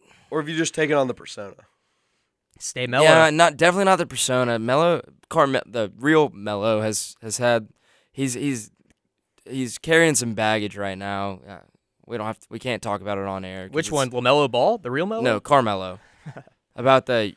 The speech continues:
Speaker 3: the
Speaker 1: You would
Speaker 3: Europe,
Speaker 1: th-, you
Speaker 3: the
Speaker 1: would
Speaker 3: Euro-,
Speaker 1: think
Speaker 3: the
Speaker 1: that <laughs> LaMelo Ball is the,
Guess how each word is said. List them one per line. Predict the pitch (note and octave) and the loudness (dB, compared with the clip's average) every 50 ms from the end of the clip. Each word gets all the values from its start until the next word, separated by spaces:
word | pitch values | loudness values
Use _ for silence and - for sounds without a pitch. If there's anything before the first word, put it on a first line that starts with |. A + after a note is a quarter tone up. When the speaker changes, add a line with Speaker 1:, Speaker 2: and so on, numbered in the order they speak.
| _ _ | _ _
Speaker 3:
the | G2+ A2+ | -10 -6
Speaker 1:
You | A2 | 0
would | - C#3 | 2 4
Speaker 3:
Europe, | B2+ B2+ A#2 G#2 | 4 4 2 0
Speaker 1:
th-, | F#2+ B2+ | -4 -4
you | E3+ | 0
Speaker 3:
the | - | 4
Speaker 1:
would | D3+ D3+ | 8 10
Speaker 3:
Euro-, | D3+ D3 C3+ | 10 10 8
Speaker 1:
think | B2+ A#2 G#2+ - - | 6 0 -6 -8 -6
Speaker 3:
the | - - B2 B2 A#2+ - | -4 -2 -2 -2 -6 -6
Speaker 1:
that | - G#3 - | -8 -8 -8
<laughs> | - | -6
LaMelo | - C3+ B2+ C3+ C3 B2+ B2+ A#2+ | -6 -4 -2 0 0 0 0 0
Ball | B2+ B2 B2 B2+ | 0 -2 0 0
is | C3 B2+ | -2 -2
the, | C3 D3+ | -2 -4